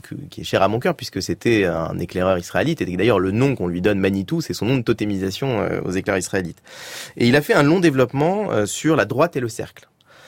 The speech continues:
Euh, pourquoi ? Parce qu'il dit précisément, pi, c'est ce qui fait le lien entre la droite et le cercle. On sait la quadrature du cercle, et puis le fait que pi soit un nombre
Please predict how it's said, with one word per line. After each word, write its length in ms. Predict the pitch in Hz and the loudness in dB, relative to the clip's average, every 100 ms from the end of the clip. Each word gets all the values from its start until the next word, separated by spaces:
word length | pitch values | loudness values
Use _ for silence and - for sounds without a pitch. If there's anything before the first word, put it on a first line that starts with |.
| - - | -20 -8
Euh, 280 | 95 92 92 | 0 2 0
pourquoi ? 480 | - 117 - 156 220 | 0 -4 2 4 4
Parce 180 | - - | 0 -4
qu'il 180 | 113 | -6
dit 140 | 110 185 | -2 -4
précisément, 560 | - 120 101 98 123 | -2 -4 -2 0 0
pi, 260 | 180 - 196 | -2 -2 -2
c'est 200 | 220 202 | -2 -2
ce 80 | - | -4
qui 120 | 139 | -8
fait 220 | - 165 | 2 4
le 100 | 143 | 6
lien 240 | 123 139 208 | 4 2 0
entre 480 | 214 139 117 - | -2 0 0 2
la 300 | 165 180 104 | 2 2 0
droite 320 | 98 98 113 - | 0 2 2 0
et 60 | |
le 80 | 87 | -8
cercle. 360 | - 135 175 - | 0 0 0 -6
On 40 | |
sait 240 | - 120 135 | -6 -2 0
la 120 | 90 | -2
quadrature 400 | - 90 - - | -4 -6 -6 -8
du 100 | 78 | -10
cercle, 320 | - 151 - | -2 -2 -2
et 20 | |
puis 160 | - 98 | -8 -8
le 80 | 92 | -4
fait 180 | 123 113 | -2 -4
que 100 | 87 | -6
pi 220 | - 123 | -4 -4
soit 220 | - 92 | -4 -4
un 60 | 92 | -2
nombre 380 | 95 87 85 | -2 -4 -6